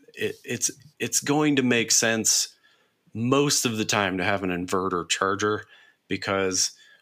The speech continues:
what that means is you can use an A C source with it, um, uh, like a generator for most people, and you would be able to charge your batteries with your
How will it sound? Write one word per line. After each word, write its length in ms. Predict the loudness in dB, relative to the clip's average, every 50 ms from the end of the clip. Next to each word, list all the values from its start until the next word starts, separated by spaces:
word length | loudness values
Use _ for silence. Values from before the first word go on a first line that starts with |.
| _ -4
what 160 | -2 0 2
that 140 | 2 2 2
means 360 | 2 2 2 2 2 0 0
is 260 | 0 2 0 0 0
you 220 | 0 -2 -2 -2
can 420 | -2 -2 -2 -2 0 0 0 -2 -2
use 320 | -2 -2 -2 0 0 0
an 100 | -2 -2
A 160 | 0 0 0
C 240 | 0 0 0 -2 -2
source 640 | -2 0 0 0 0 0 0 0 0 0 0 0 -2 -6 -8
with 320 | -2 0 0 0 0 -2
it, 360 | -2 -2 -2 -4 -6 -10 -14 _ _ _ _ _ _ _ _ _ _ -12
um, 640 | -6 -4 -2 -2 0 -2 -2 -2 -2 -4 -4 -6 -10 _ _ _ _ _ _ _ _ -10 -10 -10 -8 -8
uh, 340 | -8 -6 -4 -4 -4 -4 -4
like 300 | -2 -2 -2 0 0 -2
a 20 |
generator 640 | 0 2 2 2 2 2 2 2 2 2 0 -2 -4 -10 -6
for 140 | -4 -2
most 240 | -2 0 -2 -2 -2
people, 340 | -2 -4 -2 -2 -4 -6 _ _ -20 -10 -6
and 600 | -4 -2 -2 -2 -2 -2 -2 -2 -4 -4 -6 -6
you 340 | -8 -6 -4 -2 -2 -2
would 420 | 0 0 0 0 -2 -2 -4 -6 -10 -8
be 180 | -4 -2 0 0
able 180 | 0 -2 -2 -4
to 100 | -6 -2
charge 680 | -2 0 0 0 0 0 2 2 2 0 0 0 -2
your 140 | -2 -2 0
batteries 800 | 0 0 0 2 2 0 0 0 0 -2 -2 -2 -2 -4 -4 -6 _ _ -20 _ _ _ _ _ _ -12
with 680 | -8 -6 -4 -2 0 0 0 -2 -4 -6 -8 -8 -10 -12 _ _ _ -20 _ _ _ _ _
your 640 | -10 -6 -2 -2 -2 0 0 0 0 0 -2 -4 -6